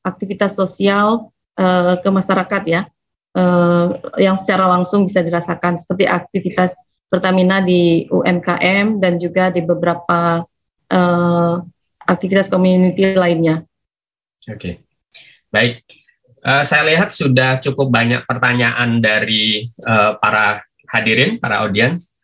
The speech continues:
Speaker 2: Mas Denny, Mas Arief, Mas Rizal, apakah sudah bisa ditampilkan? Sudah dikumpulkan dan bisa ditampilkan pertanyaannya? Tinggal nanti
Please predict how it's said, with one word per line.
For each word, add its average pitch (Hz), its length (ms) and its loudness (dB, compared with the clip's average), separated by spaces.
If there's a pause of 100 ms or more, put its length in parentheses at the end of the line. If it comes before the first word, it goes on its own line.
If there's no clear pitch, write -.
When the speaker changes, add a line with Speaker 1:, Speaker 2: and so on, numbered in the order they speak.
(140)
Speaker 2:
Mas 117 400 0
Denny, 123 400 0
Mas 120 720 0
Arief, 120 340 2
Mas 123 220 -2
Rizal, 135 560 0
apakah 127 480 -2
sudah 127 240 -2
bisa 123 320 0
ditampilkan? 117 960 -2
Sudah 107 300 -4
dikumpulkan 117 480 0
dan 113 160 2
bisa 110 160 -2
ditampilkan 110 560 -2
pertanyaannya? 117 720 0 (680)
Tinggal 113 400 0
nanti 143 560 -2